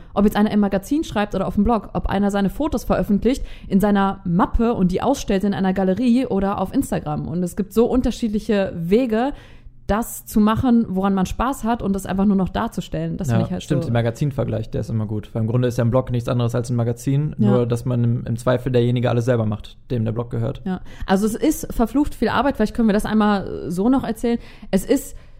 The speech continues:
Speaker 1: super viel Arbeit, aber, ähm, man lernt so unglaublich viel dabei und wenn man wirklich Spaß daran hat, sich daran, ja, weiterzubilden sozusagen oder sich mit all diesen Themen zu beschäftigen, die neu auf einen zukommen,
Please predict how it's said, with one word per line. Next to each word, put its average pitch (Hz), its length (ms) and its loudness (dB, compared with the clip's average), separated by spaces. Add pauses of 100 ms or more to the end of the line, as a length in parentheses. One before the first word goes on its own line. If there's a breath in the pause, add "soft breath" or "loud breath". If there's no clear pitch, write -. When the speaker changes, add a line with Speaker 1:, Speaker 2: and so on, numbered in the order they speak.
(160 soft breath)
Speaker 1:
super 294 460 2
viel 302 240 -2
Arbeit, 311 520 -2 (500 soft breath)
aber, 254 680 0
ähm, 208 640 2 (100)
man 214 180 6
lernt 240 280 6
so 262 280 4
unglaublich 233 520 2
viel 240 120 2
dabei 196 360 2
und 208 140 2
wenn 208 100 2
man 208 160 4
wirklich 233 340 -2
Spaß - 460 -2
daran 220 300 0
hat, 233 200 0
sich 202 140 -6
daran, 196 400 2 (180)
ja, 160 180 -2
weiterzubilden 208 840 2
sozusagen 196 440 -2
oder 180 120 2
sich 190 140 0
mit 214 120 4
all 208 140 2
diesen 202 180 4
Themen 214 220 2
zu 202 80 -4
beschäftigen, 190 480 -2
die 190 80 4
neu 202 240 2
auf 190 140 -4
einen 190 180 -2
zukommen, 220 460 -2